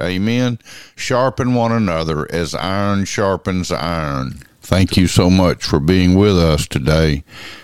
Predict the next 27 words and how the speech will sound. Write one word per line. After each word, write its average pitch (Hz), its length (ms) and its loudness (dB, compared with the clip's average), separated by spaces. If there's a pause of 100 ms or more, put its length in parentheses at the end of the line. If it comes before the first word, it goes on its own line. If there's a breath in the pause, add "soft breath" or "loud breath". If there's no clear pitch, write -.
The 90 120 2
goal 107 480 4
at - 120 -4
Follow 107 360 2
Him 98 340 6
Ministries 87 640 2
is 78 160 2
just 95 400 0
that, 85 420 0
to - 100 0
follow 95 540 0
after 87 480 -2
Christ. 76 720 -2 (400 loud breath)
If 87 200 0
we 123 140 4
can 113 180 2
help 104 380 2
you 98 140 4
in 95 120 4
any 101 200 4
way 101 360 2
and 95 100 4
encourage 90 640 2
you 98 160 4
in 98 160 4
your 90 180 4
walk, 98 580 0